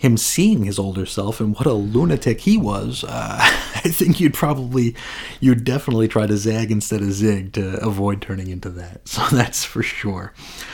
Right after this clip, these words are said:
Evan continues, "Young idealistic Cyclops was a counterpoint to the off-the-deep-end Scott and fit in even better once present-day Cyclops was off the board.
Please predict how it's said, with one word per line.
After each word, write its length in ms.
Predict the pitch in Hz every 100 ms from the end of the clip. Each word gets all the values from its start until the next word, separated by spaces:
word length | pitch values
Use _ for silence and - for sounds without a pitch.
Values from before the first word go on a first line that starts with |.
| - - -
Evan 280 | 147 160 135
continues, 500 | 117 110 92 87 - - -
"Young 260 | 147 180 185
idealistic 640 | 156 147 135 143 - 117
Cyclops 560 | - 117 117 117 127 -
was 120 | 110
a 60 |
counterpoint 580 | 117 - 156 156 - 123
to 40 | 127
the 140 | 113
off-the-deep-end 720 | 110 120 - 113 107 104 107 104
Scott 340 | - 92 87
and 140 | 113
fit 240 | - 175 165
in 160 | 147
even 300 | 143 175 175
better 280 | 123 117 110
once 220 | 107 104
present-day 440 | - 120 120 110 107
Cyclops 540 | - 98 - 110 117
was 120 | 147
off 200 | 101 92
the 80 | -
board. 400 | 107 147 127 -